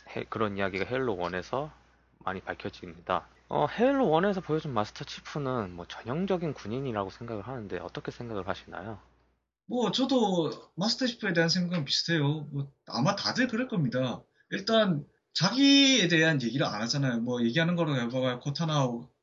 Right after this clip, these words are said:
Speaker 2: 계속 쫑알대면서 임무가 어떻고 저 어디로 가야 되고 뭐 어디로 가서 뭘 해야 되고 그런 내용밖에 없고,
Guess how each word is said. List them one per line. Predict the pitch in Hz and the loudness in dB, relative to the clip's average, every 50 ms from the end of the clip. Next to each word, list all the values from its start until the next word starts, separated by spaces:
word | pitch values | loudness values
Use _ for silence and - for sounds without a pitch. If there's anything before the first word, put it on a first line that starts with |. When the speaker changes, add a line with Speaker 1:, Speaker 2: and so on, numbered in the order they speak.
| _ - | _ -8
Speaker 2:
계속 | 110 104 - 143 | -6 -4 -4 -4
쫑알대면서 | - 120 127 135 139 143 147 143 135 127 117 123 123 117 113 117 - - | -4 -2 2 2 4 4 4 4 4 4 2 2 2 0 -2 -2 -6 -4
임무가 | - 131 131 143 156 165 143 131 | -2 2 4 4 4 4 4 4
어떻고 | 127 123 - - 131 120 - - 127 127 127 113 107 | 4 4 2 -2 -4 -6 -4 -4 -2 -2 0 0 -2
저 | - - 131 | -2 0 0
어디로 | 139 147 - 151 131 120 | 0 2 2 2 2 2
가야 | 117 117 127 127 131 127 | 0 0 2 2 2 2
되고 | 123 117 113 - 117 117 117 117 117 | 2 0 -2 0 -2 -2 -2 -2 -4
뭐 | 120 120 131 | -2 0 0
어디로 | - 139 147 127 | 2 2 0 0
가서 | 123 120 - - 127 | 0 0 -2 0 2
뭘 | 123 143 135 120 | 4 4 4 4
해야 | 127 135 127 117 | 4 2 2 2
되고 | 123 117 113 120 120 117 | 2 0 -2 -2 -4 -4
그런 | - 143 139 143 | 0 2 4 6
내용밖에 | 139 123 113 113 117 123 - - - | 6 6 6 4 2 0 -2 -4 -8
없고, | 101 95 - - - 113 110 110 110 - | -10 -12 -12 -6 -4 -4 -2 -4 -4 -8